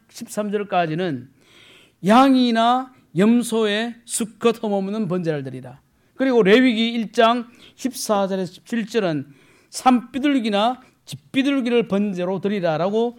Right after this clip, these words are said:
그렇게 말씀하고 있습니다. 레위기는 여러분 크게 두 부분으로 구성되어 있습니다. 일 장에서 십칠 장까지는 하나님께서 기뻐하시는 제사,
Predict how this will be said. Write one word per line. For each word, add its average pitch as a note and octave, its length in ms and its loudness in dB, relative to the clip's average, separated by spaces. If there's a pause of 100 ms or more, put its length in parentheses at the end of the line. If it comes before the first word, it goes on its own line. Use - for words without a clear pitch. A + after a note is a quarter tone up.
(220)
그렇게 E3 280 -6
말씀하고 C#3+ 1200 -4
있습니다. C#3 440 -10 (500)
레위기는 F3 840 2
여러분 D3 260 -4
크게 A3+ 560 -2 (340)
두 F3 180 -2
부분으로 F3 420 -4
구성되어 C#3 340 -8
있습니다. - 260 -16 (140)
일 G#3 200 -4
장에서 F#3 720 -2 (260)
십칠 - 340 -16
장까지는 D3 800 -4 (680)
하나님께서 C4 960 0
기뻐하시는 F3 800 -2
제사, C3 480 -8